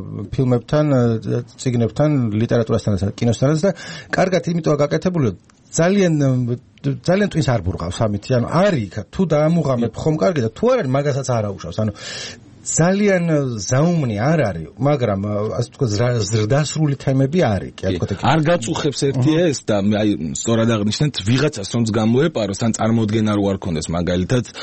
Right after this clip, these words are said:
Speaker 2: ა, ვიტრუიელ კაცზე, ხო, ვიტრუიანელ კაცზე, არაფერი არ დააკლდება ამით, მაგრამ თუ იცი, რომ, აი, ვთქვათ, ვიტრუიანელი კაცი არის ლეონარდო სტილო, რომელიც იდეალური, ღვთაებრივი პროპორციებითაა შექმნილი,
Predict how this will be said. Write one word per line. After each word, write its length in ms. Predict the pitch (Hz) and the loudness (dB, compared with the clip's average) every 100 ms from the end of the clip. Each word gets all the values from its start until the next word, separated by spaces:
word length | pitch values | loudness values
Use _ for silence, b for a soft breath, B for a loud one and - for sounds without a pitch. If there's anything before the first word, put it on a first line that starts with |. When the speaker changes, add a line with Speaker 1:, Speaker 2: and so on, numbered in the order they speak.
| B B | B B
Speaker 2:
ა, 120 | B 92 | B 0
ვიტრუიელ 580 | 87 101 107 107 123 | 0 0 0 2 2
კაცზე, 320 | 87 90 - - | 0 -2 -4 -4
ხო, 100 | 101 | -2
ვიტრუიანელ 540 | 101 98 87 85 85 | 0 0 0 0 -2
კაცზე, 360 | 82 87 - 82 - | -2 -2 -2 -4 -2
არაფერი 500 | - 107 117 143 117 | 0 0 0 0 0
არ 140 | 104 95 | 0 0
დააკლდება 480 | 95 92 87 78 | -2 -2 -2 -2
ამით, 200 | 85 73 107 | -2 -4 -2
მაგრამ 280 | 92 87 | -2 0
თუ 160 | 90 - | -2 0
იცი, 280 | 110 - 101 | 0 0 0
რომ, 160 | 87 - | -2 -4
აი, 240 | - - | -8 -6
ვთქვათ, 200 | 85 90 | -2 0
ვიტრუიანელი 600 | 85 - 90 90 85 80 | 0 0 0 0 0 0
კაცი 240 | 73 67 87 | -2 -4 -2
არის 160 | 82 85 | 0 2
ლეონარდო 460 | 85 85 82 82 | 2 0 0 -2
სტილო, 380 | - - 85 82 | -4 -2 0 0
რომელიც 380 | 80 82 85 82 | 0 0 0 0
იდეალური, 640 | 85 85 95 82 82 78 78 | 0 2 2 2 0 0 -2
ღვთაებრივი 500 | - 101 82 87 82 | -2 -2 0 -2 -2
პროპორციებითაა 720 | 92 95 87 - 78 82 85 | -4 -4 -4 -4 -4 -2 -2
შექმნილი, 480 | 123 117 113 92 | -2 0 0 0